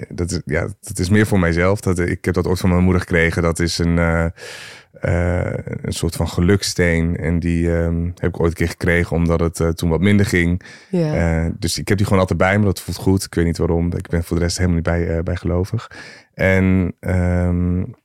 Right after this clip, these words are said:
Speaker 1: ik ben wel heel erg, eh, van de geuren. Dus ik, ik, ja, ik neem bepaalde geuren mee op vakantie. Want als je bijvoorbeeld een bepaalde, eh, bodylotion of zo meeneemt,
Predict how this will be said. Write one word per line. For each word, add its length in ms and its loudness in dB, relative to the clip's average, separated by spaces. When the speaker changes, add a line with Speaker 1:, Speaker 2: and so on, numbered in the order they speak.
Speaker 1:
ik 180 -10
ben 160 2
wel 120 4
heel 340 4
erg, 400 -2
eh, 220 -2
van 200 0
de 80 0
geuren. 500 4
Dus 220 -4
ik, 160 -6
ik, 340 -10
ja, 140 0
ik 180 -6
neem 220 2
bepaalde 380 2
geuren 400 2
mee 140 2
op 120 -4
vakantie. 560 -2
Want 200 -2
als 140 -4
je 220 0
bijvoorbeeld 340 -6
een 220 0
bepaalde, 600 -2
eh, 360 0
bodylotion 760 2
of 100 -6
zo 140 0
meeneemt, 600 0